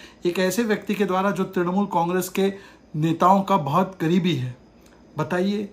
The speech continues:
इस प्रकार की घटना लगातार हो रही है। तालिबानी मुझे चाहिए, ये टीएमसी का मतलब बन चुका है। और टीएमसी के विधायक नेता इसको डिफेंड भी करते हैं। पहले भी चोपड़ा वाली घटना को भी किया, संदेश खाली में जो हुआ उसको भी डिफेंड किया।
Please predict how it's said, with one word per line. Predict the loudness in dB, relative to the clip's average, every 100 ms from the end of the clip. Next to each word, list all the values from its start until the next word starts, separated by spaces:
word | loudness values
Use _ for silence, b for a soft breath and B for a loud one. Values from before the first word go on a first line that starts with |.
| -16 -8
इस | -6
प्रकार | -6 -8 -4 -4 -4
की |
घटना | -8 -6 -6 -4
लगातार | -2 -4 -2 -4
हो | -4 -8
रही | -12
है। | -16 -20 B B B 0
तालिबानी | 2 4 2 2 2 2
मुझे | 2 0
चाहिए, | -2 0 -2 -2 -4
ये | 2 0
टीएमसी | 2 -2 -2 -4
का | -4
मतलब | -4 -4 -6
बन | -4 -4
चुका | -6 -8
है। | -10 -14 -20 B B B B
और | 2 2 0 -14 -20 -20 -2
टीएमसी | 2 2 2 0
के | 2
विधायक | 0 2 2 0 0
नेता | -4 -2 -4 -4
इसको | -2 0
डिफेंड | 0 -2 0 2
भी | 2
करते | 0 -4 -6
हैं। | -8 -8 -4
पहले | 0 2 2
भी | 0
चोपड़ा | 0 0 2
वाली | 0
घटना | 0 -4 -4
को | -4
भी | -4 -4
किया, | -8 -10 -12 B B B
संदेश | -4 0 4 2 2
खाली | 0 2
में | 0
जो | 2 2
हुआ | 4
उसको | 2 2 2
भी | 2
डिफेंड | 0 -2 -2 -4
किया। | -8 -14